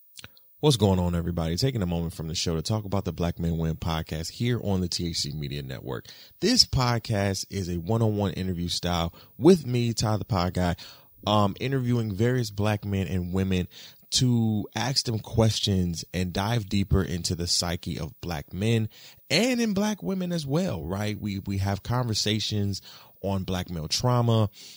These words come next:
um, <clears throat> toxic masculinity, if that's, you know, whether that is a thing or not, um, and how we can be better for the next, and the, the next generation coming up, the next young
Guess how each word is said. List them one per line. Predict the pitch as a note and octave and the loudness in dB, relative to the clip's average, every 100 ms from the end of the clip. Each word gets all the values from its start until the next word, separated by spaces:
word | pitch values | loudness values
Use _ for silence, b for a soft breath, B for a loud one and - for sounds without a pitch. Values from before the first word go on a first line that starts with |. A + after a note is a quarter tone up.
| B B - | B B -8
um, | G#2 G2+ F#2+ F#2 F2 - | -4 -2 -2 -2 -4 -4
<clears throat> | F3 F3+ D3 F#2 - _ _ _ _ _ - | 4 8 8 6 -2 _ _ _ _ _ -6
toxic | A2 A2 G#2 G2+ | -4 -2 -4 -2
masculinity, | G2 F#2 F#2 F#2 A2 A#2+ A2+ A2+ - | -2 -2 -2 2 4 4 4 4 2
if | A2+ G2+ | 0 0
that's, | A2+ E2 - - | -2 -6 -8 -14
you | - G2+ | -6 -4
know, | F2+ D#2 C2 - | -2 -4 -8 -14
whether | - - - F2+ G#2 F#2+ | -20 -20 -12 -4 -2 0
that | F#2+ F#2+ | 0 -2
is | F#2 F#2+ | -2 -6
a | |
thing | - A#2 G2+ | 0 2 2
or | F#2 | -2
not, | F#2 A#2 A#2+ - b b b _ | 0 2 2 0 b b b _
um, | G#2+ G2+ F#2 F2+ E2 A2 | 0 2 2 -2 -4 -4
and | G2+ | -4
how | - A#2+ C3 | -2 0 0
we | A2+ C3 | 2 2
can | B2+ A#2+ G2+ | 2 0 0
be | G#2 | 0
better | F2+ G#2 G#2 F#2+ | 2 2 2 0
for | - F#2+ | -2 -2
the | F#2 | -2
next, | F#2 G2 G2 - - | -2 0 0 -2 -4
and | G2 F2+ - | -4 -6 -10
the, | F2 E2+ | -10 -6
the | F2+ | -2
next | G#2 G#2+ - | -2 0 -2
generation | - F#2 F2 F2 D#2 | 0 0 0 -2 -4
coming | - E2+ F#2 | -4 -2 -2
up, | E2+ | -4
the | E2 | -6
next | F2 F#2 - | -6 -6 -6
young | D#2 G2 F2 | -6 -6 -8